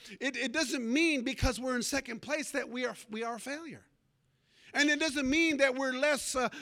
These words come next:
uh, of a person because we are serving in a, in a, in a background, uh, uh, atmosphere, or we're able to serve someone else, amen, to help somebody else's ministry.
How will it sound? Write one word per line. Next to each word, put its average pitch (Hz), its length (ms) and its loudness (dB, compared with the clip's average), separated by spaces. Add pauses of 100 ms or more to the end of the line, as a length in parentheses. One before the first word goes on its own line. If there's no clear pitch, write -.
(120)
uh, 247 200 2
of 262 120 4
a 247 80 4
person 262 600 0
because 233 340 -2
we 247 160 -2
are 311 220 -2
serving 226 460 0
in 220 200 -2
a, 196 180 4 (300)
in 240 160 0
a, 220 260 2
in 208 80 4
a 202 120 6
background, 214 880 0
uh, 180 100 0 (260)
uh, 185 300 -6
atmosphere, 208 560 -2
or 202 220 0
we're 202 180 0
able 214 220 2
to 196 160 0
serve 214 420 -2
someone 190 380 -2
else, 208 400 -2
amen, 160 260 -2
to 180 140 -8
help 233 180 -8
somebody 170 380 -4
else's 156 320 -4
ministry. 175 440 -2